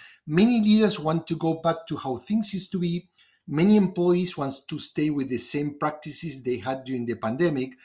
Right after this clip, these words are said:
So we have a quick, a very big divide. We have leaders and employees feels that they have different things. And it, and for me, the issue is, like, we don't have the right conversation. We are not asking the self,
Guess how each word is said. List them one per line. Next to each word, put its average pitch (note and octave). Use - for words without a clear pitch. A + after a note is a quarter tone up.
So -
we E3
have A3
a D#3+
quick, F3
a C3
very F3
big D#3
divide. C3+
We D3+
have D3
leaders F3+
and D3
employees D#3
feels D#3+
that C3
they C#3
have D3
different C#3+
things. F#3
And D#3
it, F3+
and D#3+
for E3
me, A#3+
the F#3+
issue F#3+
is, -
like, D3+
we D#3
don't G3+
have D#3+
the C#3+
right C#3+
conversation. A#2
We C3
are C#3+
not E3
asking D#3
the B2+
self, C#3+